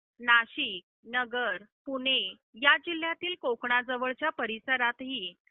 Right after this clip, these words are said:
हलका पाऊस तुरळक ठिकाणी होऊ शकतो. बुधवारी नांदेड, वर्धा, नागपूर, गोंदिया, गडचिरोली भागांमध्ये हलका ते मध्यम स्वरूपाचा पाऊस होऊ शकतो.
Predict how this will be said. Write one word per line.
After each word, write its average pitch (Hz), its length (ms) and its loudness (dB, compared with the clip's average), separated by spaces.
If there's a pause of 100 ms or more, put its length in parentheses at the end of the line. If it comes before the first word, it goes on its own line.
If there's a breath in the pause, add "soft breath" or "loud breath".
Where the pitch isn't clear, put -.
(140)
हलका 262 300 4
पाऊस 302 360 -2
तुरळक 226 460 0
ठिकाणी 262 380 2
होऊ 240 380 -2
शकतो. 196 520 -4 (520)
बुधवारी 302 580 2
नांदेड, 226 640 4 (200)
वर्धा, 226 580 2 (160)
नागपूर, 220 640 0 (320)
गोंदिया, 247 720 0 (240)
गडचिरोली 262 640 2
भागांमध्ये 220 800 0 (480 soft breath)
हलका 277 340 2
ते 330 160 -4
मध्यम 240 400 -2
स्वरूपाचा 262 640 0
पाऊस 262 460 2
होऊ 233 260 -4
शकतो. 185 560 -6